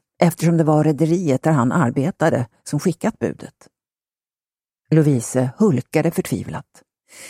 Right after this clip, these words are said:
men fick inte fram några ord. En tår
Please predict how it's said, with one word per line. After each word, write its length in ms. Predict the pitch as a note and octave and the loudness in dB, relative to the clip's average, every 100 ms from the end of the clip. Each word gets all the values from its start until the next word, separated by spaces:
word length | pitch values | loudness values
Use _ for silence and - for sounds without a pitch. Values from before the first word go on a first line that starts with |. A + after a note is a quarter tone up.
| - | -4
men 160 | E3+ | 0
fick 180 | F3+ D#3+ | 2 0
inte 180 | D3+ E3 | 0 0
fram 300 | D3+ B2 D3+ | 0 0 0
några 280 | E3 D3+ A2 | 0 0 -2
ord. 300 | A#2 - - _ _ _ _ _ _ _ _ _ _ _ _ | -6 -12 -20 _ _ _ _ _ _ _ _ _ _ _ _
En 140 | D#3 | -2
tår 420 | C#3+ - F#3+ A2+ | -2 0 2 2